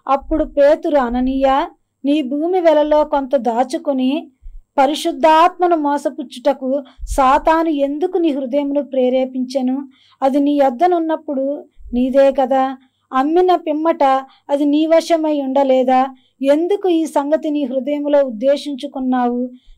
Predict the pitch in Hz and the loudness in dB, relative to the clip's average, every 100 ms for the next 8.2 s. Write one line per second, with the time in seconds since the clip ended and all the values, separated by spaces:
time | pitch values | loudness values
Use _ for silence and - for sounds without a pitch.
0 | - 285 294 277 269 311 320 359 339 339 | -2 -2 0 -2 -2 -2 -2 2 2 4
1 | 330 320 285 262 247 262 - - _ 208 | 2 2 2 2 0 -4 -8 -20 _ 0
2 | 254 277 285 277 277 277 269 277 302 269 | 4 4 4 -2 -2 -2 -2 -2 0 0
3 | 254 220 262 254 247 247 254 240 240 233 | -2 -4 -4 -2 -2 -4 -6 -8 -6 -6
4 | 247 247 - _ 240 240 247 254 269 262 | -8 -10 -18 _ -2 0 0 -2 0 0
5 | 262 240 247 214 247 - _ _ _ _ | -2 -6 -6 -6 -8 -18 _ _ _ _
6 | - 285 302 302 294 - 277 277 262 277 | -4 -2 2 2 2 0 0 0 -2 -2
7 | 302 302 311 277 254 269 285 277 269 247 | -2 -2 -2 -2 -4 -2 0 0 0 -2
8 | 247 254 | -4 -6